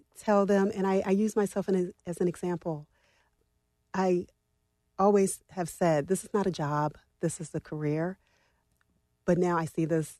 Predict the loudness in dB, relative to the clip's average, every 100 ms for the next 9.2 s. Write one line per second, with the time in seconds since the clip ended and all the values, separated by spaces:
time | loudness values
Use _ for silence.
0 | _ -4 -2 0 -2 _ -8 -6 -6 -6
1 | -4 -2 0 -2 -4 -8 _ _ _ _
2 | _ _ _ _ _ _ _ -2 0 0
3 | -2 2 2 0 _ -2 0 0 2 2
4 | 2 0 -2 -6 -14 _ _ _ _ _
5 | -6 0 2 2 2 2 2 2 2 0
6 | -4 -8 -4 -2 2 0 0 -2 -2 -4
7 | -2 -2 -2 -4 -4 -2 0 0 0 -2
8 | -4 -4 -4 -8 -6 -6 -6 -8 -2 -4
9 | -4